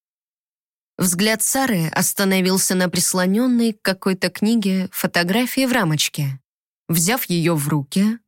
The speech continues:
она вгляделась попристальнее. Университетская фотография её родителей, а вместе с ними ещё какая-то пара. Сара видела точно такую же фотографию среди маминых вещей,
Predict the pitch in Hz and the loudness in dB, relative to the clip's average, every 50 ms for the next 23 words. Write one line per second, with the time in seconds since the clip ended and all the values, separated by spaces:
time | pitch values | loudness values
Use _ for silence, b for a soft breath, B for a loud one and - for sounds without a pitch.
0 | _ - - 180 185 202 240 240 220 196 220 196 196 170 180 202 196 202 202 - | _ -4 0 2 2 2 2 0 0 0 0 0 2 2 2 2 2 2 0 -2
1 | - - 269 277 - - 208 175 151 - - - 160 160 160 160 160 165 165 165 | -2 -2 -4 -4 -2 -2 0 0 0 -2 -2 -2 -2 0 2 2 2 2 2 2
2 | 165 165 165 156 _ _ _ _ _ - - 175 180 170 165 185 180 - - 156 | 0 0 -2 -4 _ _ _ _ _ -4 0 0 2 2 2 0 0 0 -2 -4
3 | - - 175 160 - - 170 151 - 175 - 180 175 160 175 170 175 - - 175 | -2 -4 -2 -4 -2 -4 -4 -4 -4 -4 -2 -2 0 0 0 0 -2 0 0 0
4 | 170 170 170 175 175 175 165 175 175 170 180 185 175 185 233 226 - - 165 147 | 0 0 0 0 -2 0 0 0 0 2 0 0 0 0 -2 0 -2 -2 -2 -2
5 | 139 135 135 135 - _ _ _ _ - - 175 175 170 196 202 190 - - 202 | -2 -4 -4 -8 -12 _ _ _ _ -4 -2 -2 0 2 2 2 2 0 0 -2
6 | 196 - - - 262 294 320 311 262 165 147 139 135 135 _ - - 240 302 - | -2 -2 0 0 0 2 2 2 2 2 0 0 -2 -4 _ -2 0 0 0 0
7 | - - 175 160 - 170 - 175 165 160 - 175 165 - 175 170 170 170 170 170 | 0 -2 -2 0 -2 -2 0 0 0 0 0 -2 -2 0 0 2 2 2 2 0
8 | 170 165 _ _ _ _ _ _ _ _ - - - - 240 240 240 214 202 196 | 0 -4 _ _ _ _ _ _ _ _ -6 -4 -2 -2 0 0 0 0 2 2
9 | 214 185 196 202 202 202 196 - - 214 208 - - 208 196 190 - 208 208 208 | 0 0 2 2 0 0 -2 0 -2 0 0 0 0 0 -2 0 0 -2 -4 -4
10 | _ - 226 226 208 180 156 - 175 - - 175 - 180 180 180 190 214 220 196 | _ -2 0 2 2 2 2 0 -2 -2 -4 -4 -2 -2 0 0 0 0 0 0
11 | - 160 165 - - 175 175 165 165 185 190 190 190 190 196 196 202 202 - 233 | -2 -2 0 0 0 -2 -2 0 0 0 2 2 2 2 2 0 0 0 0 0
12 | 240 - - - 277 262 240 180 143 - - | 0 2 0 0 0 0 0 0 -2 -6 -12